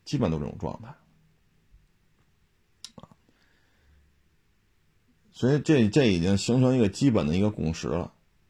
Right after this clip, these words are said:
啊，生活，现实生活当中得不到了尊重，现实生活当中经常被骂来骂去的，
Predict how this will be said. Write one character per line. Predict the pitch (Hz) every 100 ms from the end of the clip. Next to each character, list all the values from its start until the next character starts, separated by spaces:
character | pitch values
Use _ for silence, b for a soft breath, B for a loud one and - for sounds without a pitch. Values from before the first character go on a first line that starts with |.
| _ _ _ _ _ _ -
啊， | - _ _ _ _ _ _
生 | - 185 185
活， | 170 165
现 | 165 190
实 | 156 147
生 | 151
活 | 151
当 | 147 139
中 | 139 135 - _ _
得 | 110 123
不 | 143
到 | 113
了 | 92
尊 | 123 123
重， | 104 - - _ _ _ _ _ _
现 | - 202 170
实 | 156
生 | 147 151
活 | 147
当 | 147 143
中 | 143 135 - -
经 | 139 127
常 | 127 127
被 | 120 95 76 - - _ _ _ -
骂 | 113 101
来 | 110
骂 | 113 98
去 | 110 87
的， | -